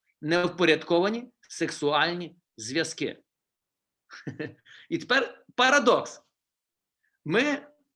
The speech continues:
як держава, в цілому світі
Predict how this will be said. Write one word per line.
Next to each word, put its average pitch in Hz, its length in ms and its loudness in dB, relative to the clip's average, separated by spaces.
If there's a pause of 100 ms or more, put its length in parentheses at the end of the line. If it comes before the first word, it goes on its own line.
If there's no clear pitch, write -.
(540)
як 202 440 0
держава, 185 800 2 (460)
в - 60 -20
цілому 254 420 2
світі 240 680 -2